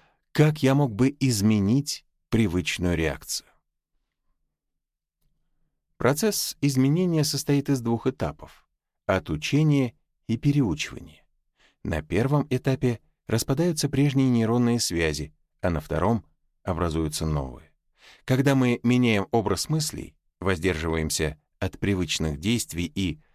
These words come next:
освобождаемся от эмоциональной зависимости, прежнее «я»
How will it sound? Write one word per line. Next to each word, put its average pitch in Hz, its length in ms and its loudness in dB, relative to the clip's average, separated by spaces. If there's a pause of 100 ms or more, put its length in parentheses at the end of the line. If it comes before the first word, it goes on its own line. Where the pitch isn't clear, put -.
(260)
освобождаемся 98 1200 0
от - 160 -6
эмоциональной 85 680 -2
зависимости, 87 760 -4 (460)
прежнее 76 540 0
«я» 104 300 -2